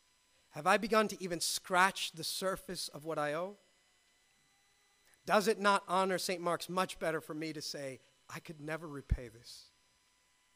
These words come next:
Thanks for this gift"?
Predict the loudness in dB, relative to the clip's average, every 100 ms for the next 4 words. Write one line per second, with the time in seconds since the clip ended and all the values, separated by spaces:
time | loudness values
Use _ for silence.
0 | _ _ _ _ _ _ _ -16 -4 -4
1 | -4 -8 -10 -10 -12 _ _ -18 -14 -14
2 | -14 -18 -20 -20 _